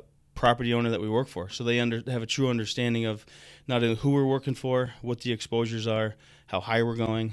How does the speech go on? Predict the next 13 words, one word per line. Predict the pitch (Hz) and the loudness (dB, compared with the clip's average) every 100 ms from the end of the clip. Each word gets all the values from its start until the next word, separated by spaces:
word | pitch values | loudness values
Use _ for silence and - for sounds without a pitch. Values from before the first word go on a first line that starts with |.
| - | -6
So | 123 | -6
there's | 113 | -2
many, | 120 123 135 131 131 123 | 2 4 4 4 2 2
um, | 113 113 110 107 101 - - - - _ _ _ | 2 0 -2 -4 -6 -12 -20 -20 -20 _ _ _
many | 127 135 | 2 2
questions | 123 - 127 - 117 104 | 2 0 0 2 -2 -2
and | 104 | -4
things, | 120 113 107 104 | -2 -2 -2 -2
uh, | 101 101 | -4 -4
developed | 110 110 113 107 - - - - _ | -4 0 0 0 -6 -20 -20 -20 _
and, | 113 110 | -6 -4
and | 117 113 | -2 0
understood | 110 107 - 123 110 104 | 0 -2 -4 0 0 -2